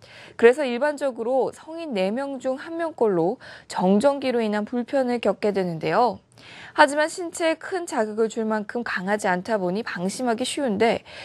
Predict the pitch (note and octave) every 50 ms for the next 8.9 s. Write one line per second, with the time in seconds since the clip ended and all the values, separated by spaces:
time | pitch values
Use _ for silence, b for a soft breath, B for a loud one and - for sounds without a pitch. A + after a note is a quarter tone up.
0 | B B B G#3 A3+ C4 D4 C#4 - - G3 F#3 - - - C#4+ - _ - -
1 | - G3 F#3+ G#3 A3 D4 D4+ D4 D4 D4+ E4 D#4+ - - D#4 C4 - - A3 A3
2 | G3+ - - F#3+ F3 D#3+ D3+ C#3 C#3 C3+ - - _ _ _ _ B B B B
3 | B B B B B - B3+ G#3+ A3+ B3 C#4 C#4+ C#4+ C#4 C#4 C4+ C#4+ C#4+ - -
4 | F#4+ F4 D#4+ E4 E4 D#4+ D4 D4 C4+ - B3+ A#3+ - C#4 A#3 - - B3+ A#3+ -
5 | C#4+ C#4 B3 B3 A3+ G#3+ G3+ F#3+ F3 F3 - A#3+ C#4 D#4 D4+ B B B B B
6 | F#3 F#3+ G#3+ B3 C4 - D#4 D4 C#4 C#4 C4+ A3 G3+ G#3 G#3+ A3+ A3 G#3 G3 G#3
7 | - - G3+ G#3 G#3 G3 F3+ D#3+ D3+ - G3 G3 E3+ - B B B B B B
8 | B B - A3 F#3+ G3+ A3 C4+ D4 C#4+ C4+ B3 G#3+ F#3 D#3+ E3 G3